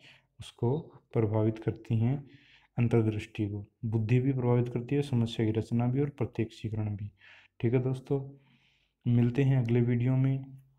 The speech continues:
अन्य सिद्धांतों के साथ और जल्द ही वो वीडियो आपको मिलेगा। मैं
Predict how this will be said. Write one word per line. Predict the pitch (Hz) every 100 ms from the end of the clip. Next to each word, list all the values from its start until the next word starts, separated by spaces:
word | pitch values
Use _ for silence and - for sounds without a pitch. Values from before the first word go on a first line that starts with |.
| _
अन्य | 127 120 127
सिद्धांतों | 127 117 117 120 123 127
के | 120
साथ | - 127 127 - _ _ _
और | 117 107 107 110 - - _ _ _ _ _ _ _ _ - -
जल्द | 123 127 131
ही | 127
वो | 127 120
वीडियो | 120 120 123
आपको | 123 123
मिलेगा। | 117 113 120 123 131 _ _ _ _ _ _ _ _ _
मैं | 120 117 120 117 117